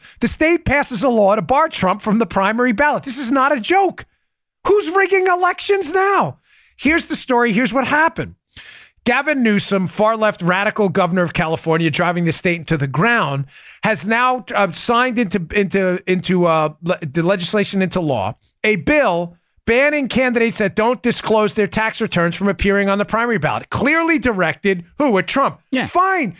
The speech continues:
Speaker 1: You disagree with his opinion. You think Trump should disclose his tax returns?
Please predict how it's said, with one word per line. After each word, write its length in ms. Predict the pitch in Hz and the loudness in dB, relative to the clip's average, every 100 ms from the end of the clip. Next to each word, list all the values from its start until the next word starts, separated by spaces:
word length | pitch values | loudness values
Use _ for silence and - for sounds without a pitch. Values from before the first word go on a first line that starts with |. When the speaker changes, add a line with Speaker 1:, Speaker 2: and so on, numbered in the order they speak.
| - | 0
Speaker 1:
You 120 | 247 | 0
disagree 580 | - 359 - 339 294 330 | 2 0 0 0 2 4
with 140 | 330 | 4
his 140 | 302 226 | 2 0
opinion. 540 | 196 240 240 247 233 - - | -2 0 2 2 0 -4 -2
You 160 | 226 269 | 0 2
think 280 | 302 269 - | 2 0 -2
Trump 280 | 262 285 | -2 -2
should 220 | 226 269 233 | -2 -6 -4
disclose 440 | 220 - 277 247 | -2 0 0 0
his 140 | 233 | -4
tax 320 | - 262 247 254 | -2 -2 -2 -4
returns? 340 | 269 285 | -2 -2